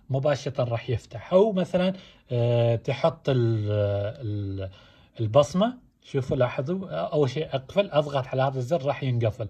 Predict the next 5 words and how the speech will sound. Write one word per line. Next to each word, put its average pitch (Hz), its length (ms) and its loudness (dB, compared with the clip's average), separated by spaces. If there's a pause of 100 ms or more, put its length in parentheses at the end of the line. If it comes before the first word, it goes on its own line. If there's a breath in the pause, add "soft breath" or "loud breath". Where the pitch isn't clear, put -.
(500 loud breath)
أوكي، 160 300 -2 (260 loud breath)
الحين، 135 400 0
آه، 120 360 0
لو 127 200 -2
أخرج 175 480 2